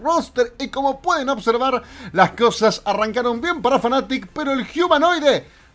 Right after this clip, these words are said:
tuvo que quemar recursos extremos. Razor está con una Mumin. Sí, no estamos soñando. Es una Mumin en competitivo. Primera kill para la Mumin. Casi se lleva el doble. La Mumin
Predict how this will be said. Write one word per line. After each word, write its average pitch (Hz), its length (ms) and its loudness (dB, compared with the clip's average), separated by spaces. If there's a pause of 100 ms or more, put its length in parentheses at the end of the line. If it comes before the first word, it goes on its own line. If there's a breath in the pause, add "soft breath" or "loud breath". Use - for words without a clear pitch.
tuvo 147 220 -10
que 180 160 -8
quemar 220 320 0
recursos 233 460 -2
extremos. 240 480 -2
Razor 233 500 2
está 269 300 2
con 226 160 0
una 254 220 -2
Mumin. 226 440 -2
Sí, 262 380 -4
no 285 240 2
estamos 311 540 4
soñando. 285 520 0
Es 285 240 2
una 262 220 -2
Mumin 262 400 -4
en 302 140 2
competitivo. 262 1000 0 (320 loud breath)
Primera 269 560 0
kill - 280 0
para 254 300 2
la 320 220 4
Mumin. 277 840 -4
Casi - 480 4
se 208 280 -6
lleva 277 380 4
el 196 140 0
doble. 269 460 6
La 330 140 8
Mumin 285 400 -2